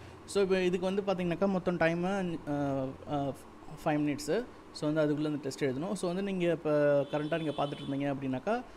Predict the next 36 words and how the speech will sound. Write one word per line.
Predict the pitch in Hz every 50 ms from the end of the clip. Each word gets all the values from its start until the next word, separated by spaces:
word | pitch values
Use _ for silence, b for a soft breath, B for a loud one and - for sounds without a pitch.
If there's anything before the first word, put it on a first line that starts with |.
| B B B -
கமெண்ட்ல | 151 170 202 226 226 208 190 196
அதுக்கான | 208 226 226 170 147 165 160 151 160 156 151 151 147 147 147 139 131
WhatsApp | 131 139 - - 160 -
சேனலுக்கான | - 151 143 143 143 143 139 135
லிங்க் | 139 151 156 143 143
இருக்கு. | 123 120 170 190
So, | 185 - 175
நீங்க | 156 147 143 135
அங்க | 135 131 131 -
போனீங்கன்னாக்கா, | 151 151 147 143 135 127 - 185 226 247 247 B B B B B
இதுக்கா-, | - 165 170 165 170 170 170 165 160 156
இந்த, | 160 160 151 - - -
இந்த | 160 156 156 156 151 151 147 147 143 143 139 139
சைட்ல | - 160 165 160 160
நீங்க | 156 147 143 131 -
சைன் | 147 143
அப் | 151 147 -
பண்ணிட்டு, | 135 131 131 - 202 220 214 -
so, | - 160 151 151 147 135 139 135 127
லைவாவே | 139 151 165 160 156 170
டெஸ்ட் | 151 - 151 - - -
எழுதி | 147 135 131 147 196 247 240 214 - 160
உங்களோட | 151 147 143 135
ரேங்க் | 131 127 139 143 147 143
என்ன | 139 127 127 127 131 127 123
அப்படின்னு | 123 135 139
சொல்லிட்டு | 131 - 131 120 123 123
பார்க்கலாம். | - 127 123 - 127 147 202 226 226 - B B B B B B B
So, | - 185 175
வந்து | 170 180 175 190
இன்னைக்கு | 190 180 180 175 - 175 170 165 160 156 151 151
வந்து | 151 151 160 180
இப்ப | 180 - 151
ஸ்டார்ட் | - - 151 160 151 -
பண்ணுவோம் | 156 151 156 160 156
நம்ம. | 147 135 120 123 151 196 247